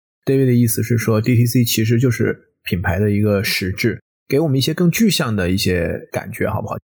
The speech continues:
比如在你的眼中，你觉得不管是国外还是国内的 case 案例，哪些品牌可能会更具有这样的一个特征，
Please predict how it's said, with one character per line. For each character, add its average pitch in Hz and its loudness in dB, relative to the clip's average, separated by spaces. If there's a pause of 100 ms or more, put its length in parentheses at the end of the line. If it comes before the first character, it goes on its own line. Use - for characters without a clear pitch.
比 113 0
如 110 2
在 131 2
你 104 0
的 110 0
眼 101 0
中， 107 2
你 98 2
觉 101 0
得 104 0 (140)
不 120 0
管 104 0
是 110 -2
国 104 0
外 110 0
还 107 -4
是 117 -2
国 98 0
内 113 2
的 95 -4
case - -4 (180)
案 117 0
例， 110 0 (260)
哪 101 0
些 170 0
品 127 -2
牌 107 0
可 - -2
能 98 2
会 117 4
更 175 0
具 127 0
有 95 -2
这 127 0
样 104 0
的 85 -4
一 90 -6
个 87 -4
特 160 -2
征， 143 0